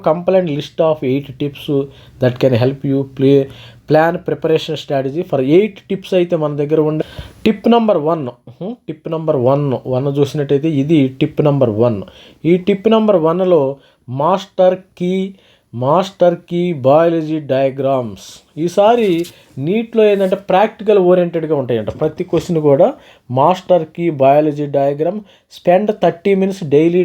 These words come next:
drawing and labeling important diagrams like human heart, మనిషి యొక్క గుండె ఎలాగుంటది, లీఫ్ స్ట్రక్చర్, మరి ఆకులు ఎలా స్ట్రక్చర్ ఎలాగుంటది,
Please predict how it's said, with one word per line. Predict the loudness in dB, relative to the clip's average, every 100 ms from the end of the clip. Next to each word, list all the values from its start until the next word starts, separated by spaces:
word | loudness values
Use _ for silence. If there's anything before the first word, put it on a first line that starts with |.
| -2 0
drawing | 4 4 2 -2 -4
and | -4 -2 -2
labeling | -2 -2 -4 -4 -6
important | -4 0 0 0 -4 -2
diagrams | 0 2 2 0 -2 -2
like | -2 -2 -2 -4 -2
human | 0 0 0
heart, | 2 2 -2 -16 -16 -20 -20 _ -2
మనిషి | 0 0 0 2
యొక్క | 2 2 2 2 0 -8 _ -10
గుండె | -6 -2 0
ఎలాగుంటది, | 2 2 0 -2 -4 -4
లీఫ్ | -2 -2 -2 -2
స్ట్రక్చర్, | -6 -8 -4 -4 0
మరి | 0 2 2 0 -4 -20 _
ఆకులు | 2 2 2 -2 -2
ఎలా | 0 0 -2
స్ట్రక్చర్ | -4 -8 -8 -6 -4
ఎలాగుంటది, | 0 -2 -2 -8 -6